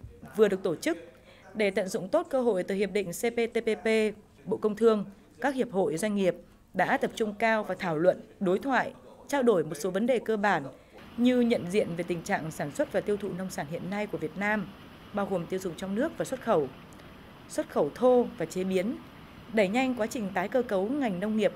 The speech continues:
gắn với xây dựng các vùng sản xuất chuyên canh tập trung, có quy mô và tăng cường ứng dụng công nghệ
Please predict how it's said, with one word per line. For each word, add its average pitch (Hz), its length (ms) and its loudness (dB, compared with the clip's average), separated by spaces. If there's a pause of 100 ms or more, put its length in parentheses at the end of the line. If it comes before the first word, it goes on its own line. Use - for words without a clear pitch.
gắn 185 180 0
với 269 100 -2
xây 240 140 0
dựng 170 280 -2
các 254 180 -2
vùng 175 180 -2
sản 151 240 -4
xuất 294 220 -2
chuyên 240 160 -2
canh 214 320 -2
tập - 140 -2
trung, 220 260 4 (460)
có 190 180 2
quy 262 160 2
mô 233 300 6 (300)
và 196 100 2
tăng 262 180 2
cường 220 220 2
ứng 202 200 0
dụng 175 320 -2
công 233 180 4
nghệ 214 100 0